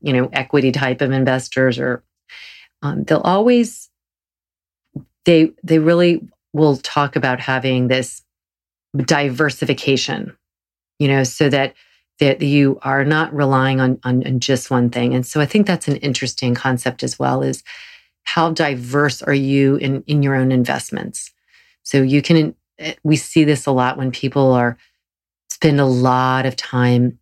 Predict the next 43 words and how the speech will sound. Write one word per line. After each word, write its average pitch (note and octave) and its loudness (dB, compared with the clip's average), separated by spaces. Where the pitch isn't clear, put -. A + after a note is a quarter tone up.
and C#3 -2
energy C3+ 0
on B2 4
their A#2+ 2
career. B2 -2
And C#3 -4
there's C3 -2
nothing C3+ 2
wrong B2 2
with B2 -2
that. A#2+ -2
I, B2 -2
I C#3 0
know C3 2
I B2 0
do. A#2+ -6
I - -12
mean, B2+ 2
and B2+ 0
I, C3+ -6
I C3+ -2
do C3 0
in C3 2
a B2+ 0
big D#3+ 2
way. B2 -4
But D3+ 0
are D3 2
you D3+ 2
diverse C#3+ 0
in C#3 0
the C3+ 0
other C3 2
investments B2 -2
as A#2+ -2
well? - -6
In C#3 2
your C3+ 2
health, B2 0
in C#3 4
your, C3 2
um, C3+ -4
relationships? C3 -2